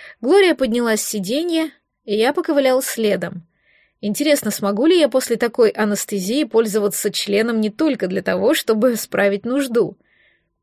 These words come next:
Мне хотелось шутить. Думал ли я, спускаясь в погребок, что вечер закончится ножом в мягкое?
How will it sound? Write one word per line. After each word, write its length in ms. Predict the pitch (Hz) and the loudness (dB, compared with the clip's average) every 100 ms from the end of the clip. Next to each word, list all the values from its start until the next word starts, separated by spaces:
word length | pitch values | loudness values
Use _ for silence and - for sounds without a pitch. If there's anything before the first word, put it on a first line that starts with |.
| _ _ _ _ _ | _ _ _ _ _
Мне 280 | 220 262 339 | -2 0 0
хотелось 400 | 349 339 311 302 | 0 2 0 0
шутить. 600 | - 311 208 165 - - _ _ _ _ | -4 -4 -6 -8 -12 -18 _ _ _ _
Думал 420 | 202 294 359 349 | 0 2 2 2
ли 160 | 302 285 | 2 2
я, 220 | 277 - | 2 0
спускаясь 520 | - 208 - 226 208 | -2 -6 0 0 0
в 60 | - | -2
погребок, 600 | 214 196 196 196 285 - | -4 -2 0 2 2 2
что 200 | - 208 | -2 0
вечер 340 | 214 254 254 | 0 0 -2
закончится 640 | 208 208 226 247 247 - 196 | 0 0 0 0 -2 -4 -2
ножом 380 | 196 190 226 | 0 2 0
в 100 | 214 | 0
мягкое? 680 | 202 285 254 - 185 165 196 | 0 0 -2 -4 -6 -6 -10